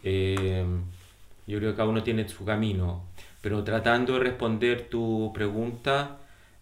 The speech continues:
yo diría que, eh, se trata de buscar a Dios, a Él,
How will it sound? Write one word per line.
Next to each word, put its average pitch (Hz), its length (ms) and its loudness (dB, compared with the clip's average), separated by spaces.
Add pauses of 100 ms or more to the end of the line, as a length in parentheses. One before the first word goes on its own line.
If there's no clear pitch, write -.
yo 113 140 -2
diría 117 460 4
que, 110 880 4 (1000)
eh, 107 800 2 (1000)
se - 220 0
trata 139 520 8
de 131 100 6
buscar 117 380 4
a 120 100 8
Dios, 139 580 2 (580)
a 107 140 2
Él, 120 440 6